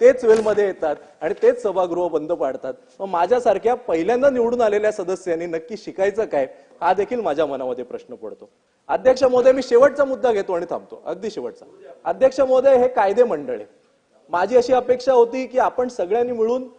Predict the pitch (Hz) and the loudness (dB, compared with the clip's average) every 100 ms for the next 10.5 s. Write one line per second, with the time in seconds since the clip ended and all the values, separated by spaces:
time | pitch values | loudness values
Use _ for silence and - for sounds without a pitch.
0 | _ _ 135 151 185 277 285 254 202 170 | _ _ -14 -4 0 0 2 2 2 0
1 | 247 247 165 226 220 180 202 202 160 160 | -2 -2 2 4 4 0 -2 -2 -4 0
2 | 180 214 - - 175 156 220 226 160 165 | 0 0 -2 -6 -6 -2 -2 -2 -2 -2
3 | 208 175 147 143 139 127 127 120 113 110 | -4 -4 -8 -8 -12 -14 -12 -12 -14 -18
4 | _ _ _ - 220 262 143 110 - _ | _ _ _ -10 2 2 2 -4 -20 _
5 | _ _ _ _ 175 247 277 208 185 247 | _ _ _ _ 4 4 4 0 0 0
6 | 240 196 202 214 233 240 208 185 220 233 | 0 -2 -2 0 0 0 0 0 0 -2
7 | 226 180 151 190 202 233 - - 214 220 | -4 -8 -6 -2 -2 -2 -10 -8 -8 -8
8 | 180 269 262 247 185 196 190 170 180 180 | -10 -2 0 0 0 -2 -4 -2 -4 -2
9 | 160 - 226 - 165 190 190 135 156 123 | -6 -4 -6 0 0 0 -4 -6 -6 -10
10 | 110 120 107 98 | -12 -14 -16 -18